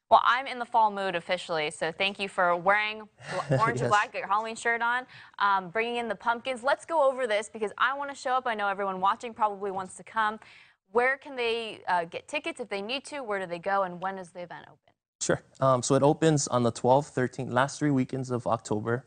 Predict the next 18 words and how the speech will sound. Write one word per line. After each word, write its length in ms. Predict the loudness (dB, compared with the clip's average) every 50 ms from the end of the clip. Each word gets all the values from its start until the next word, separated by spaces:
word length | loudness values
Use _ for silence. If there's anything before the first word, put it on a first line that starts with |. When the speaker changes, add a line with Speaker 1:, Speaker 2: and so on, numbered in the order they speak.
| _ _ _ _ _
Speaker 2:
um, 360 | 0 2 2 2 2 0 -2 -2
and 240 | -2 -2 -2 -2 -4
it's 180 | -6 -8 -8 0 2
exit 340 | 2 2 2 0 -2 -2 -2
three. 280 | -4 0 2 2 4 4
We're 100 | 2 2 4
out 180 | 4 4 4 4
in 120 | 0 -2
Kapolei, 640 | 2 4 4 4 4 2 0 2 2 2 2 0 -2 -6 -16 -20 _ _ _ _
and 160 | 0 0 0 0 -2 _
any 220 | 4 6 8 8 8
other 140 | 8 6 6
information 520 | 4 2 2 2 4 2 2 2 2 2
on 140 | 2 4 4
our 160 | 4 2 0
social 320 | 2 2 0 0 0 -2 -4
media, 400 | -2 -2 0 0 0 0 0 -4 -6 _ 0
Facebook, 500 | 0 0 0 -2 0 2 2 2 0